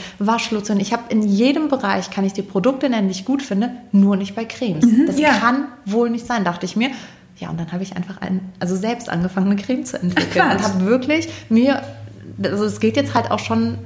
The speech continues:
Speaker 1: fast drei Jahre, richtig Gedanken gemacht,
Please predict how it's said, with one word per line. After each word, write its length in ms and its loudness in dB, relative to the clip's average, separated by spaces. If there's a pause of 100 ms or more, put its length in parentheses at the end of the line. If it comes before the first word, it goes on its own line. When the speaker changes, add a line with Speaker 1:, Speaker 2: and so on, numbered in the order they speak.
Speaker 1:
fast 360 -4
drei 240 -2
Jahre, 560 -2 (580)
richtig 520 2
Gedanken 520 0
gemacht, 340 0